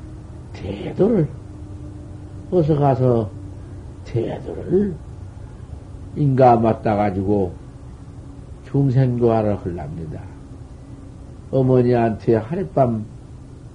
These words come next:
자고 가자고 할 때, 이거 하룻밤 자고 간 것이나 마찬가지지.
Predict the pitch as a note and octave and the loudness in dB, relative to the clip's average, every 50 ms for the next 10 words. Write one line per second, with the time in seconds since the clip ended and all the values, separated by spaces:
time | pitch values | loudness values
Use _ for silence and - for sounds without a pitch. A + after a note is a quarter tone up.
0 | - - - - - - - - F3+ F#3 E3+ D#3 D3+ C#3 B2+ B2+ B2 A2+ A2 A2 | -16 -16 -16 -16 -16 -14 -8 -4 0 2 2 4 4 4 6 6 6 4 4 2
1 | A2+ A2 - - B2 A#2 A2 G#2 G#2 - - - - - - - - - - - | 0 0 0 2 4 4 4 4 2 -2 -6 -14 -16 -18 -18 -18 -18 -16 -16 -16
2 | - - - - - - - - - - - - - - - - - - - - | -16 -16 -16 -16 -16 -16 -16 -16 -16 -16 -16 -16 -16 -16 -16 -16 -16 -16 -10 -4
3 | - G#3 G3+ F3 - - - E3+ E3+ E3+ - - E3 D#3+ D#3+ D3 - - C#3 C3+ | 0 2 2 2 2 0 0 0 0 2 2 2 2 2 2 -2 -4 -4 -2 0
4 | C3 C#3 C3 A#2+ A#2 A2 A2+ - - A#2 A#2 C3 C3+ D3 D#3 D3+ C#3+ D3 - D3 | 2 2 2 2 2 0 -2 -2 -2 -2 -2 -2 0 0 0 0 0 -2 -2 -2
5 | C#3 B2+ A2 F#2+ F2+ E2+ F2 E2+ F2+ G#2 A2 B2+ | -2 -2 -2 -4 -4 -4 -6 -4 -4 -4 -4 -4